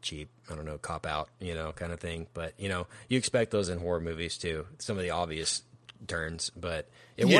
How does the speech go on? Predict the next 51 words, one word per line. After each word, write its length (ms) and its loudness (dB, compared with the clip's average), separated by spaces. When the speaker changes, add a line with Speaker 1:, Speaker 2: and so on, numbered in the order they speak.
Speaker 1:
worked. 300 2
It 160 4
worked. 520 2
I 160 2
mean, 240 2
it 100 2
was 140 2
so 220 4
fun. 460 0
I, 260 -2
I, 260 0
I'm 60 -2
gonna 140 4
grade 160 6
this 180 0
one 100 2
out 140 2
very 240 4
high. 300 0
<laughs> 120 0
You 120 2
know, 260 2
like, 280 2
Speaker 2:
Yeah. 200 10
Speaker 1:
this 160 -2
Speaker 2:
I 40 8
Speaker 1:
was 80 12
Speaker 2:
also 180 8
love 180 10
the 100 10
last, 460 10
uh, 240 8
I 60 4
love 220 8
the 80 8
last 340 10
line 220 4
of 60 -2
the 80 0
movie 280 2
too, 220 4
where 120 6
she's 280 6
sitting 240 4
there 160 4
and 100 2
the 60 -2
house 280 2
is 100 -4
burning 340 -4
down, 340 0